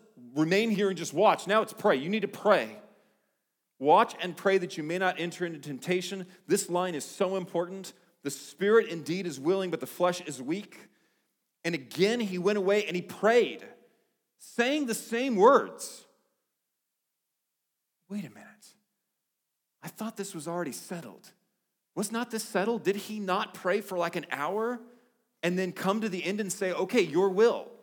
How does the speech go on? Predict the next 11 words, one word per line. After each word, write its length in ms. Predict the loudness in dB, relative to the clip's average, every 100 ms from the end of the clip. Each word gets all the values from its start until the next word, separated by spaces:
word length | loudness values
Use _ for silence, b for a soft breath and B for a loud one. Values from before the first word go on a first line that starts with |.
| _ _ _ _ _ _ _ _ _ _ _ -4
What's 160 | -2
he 80 | -2
doing 260 | 0 0 2
now? 180 | 2
He's 120 | 2 0
coming 220 | -2 4
back 180 | 4 4
and 80 |
doing 140 | -2 0
it 80 | 0
again? 440 | 2 2 0